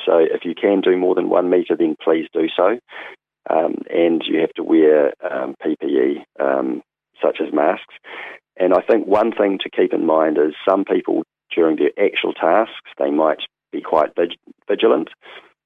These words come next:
but you've also got to think about your coffee rooms, uh, your lunch breaks, and how you're mixing and mingling there. Uh, so also think about,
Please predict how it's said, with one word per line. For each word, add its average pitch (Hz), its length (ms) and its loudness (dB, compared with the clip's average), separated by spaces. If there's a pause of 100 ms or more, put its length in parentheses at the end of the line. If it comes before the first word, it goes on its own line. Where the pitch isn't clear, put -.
(440)
but 85 120 0
you've 87 140 0
also 117 280 2
got - 180 2
to - 60 -8
think 92 240 0
about 87 320 2
your - 120 -4
coffee - 400 -4
rooms, 92 460 2 (680)
uh, 76 300 2 (400)
your - 180 -4
lunch 80 280 0 (140)
breaks, 87 400 0 (420)
and 73 140 -6
how 87 160 2
you're 87 140 0
mixing 78 600 -2
and - 160 -4
mingling 73 440 -2
there. 110 300 0 (800)
Uh, 69 180 -2 (120)
so 76 280 2 (180)
also 92 580 0
think 82 200 -2
about, 73 400 0